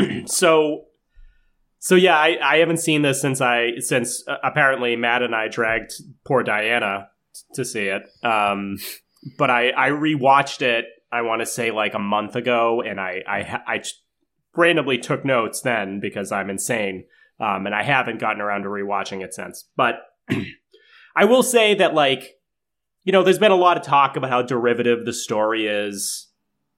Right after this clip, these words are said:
And, and I've even made those comments, and it is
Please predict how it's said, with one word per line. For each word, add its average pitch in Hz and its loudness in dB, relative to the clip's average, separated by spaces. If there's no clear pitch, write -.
And, 131 0
and 214 0
I've 175 2
even 143 -2
made 120 0
those 107 -2
comments, 107 -2
and 214 4
it 240 2
is - -2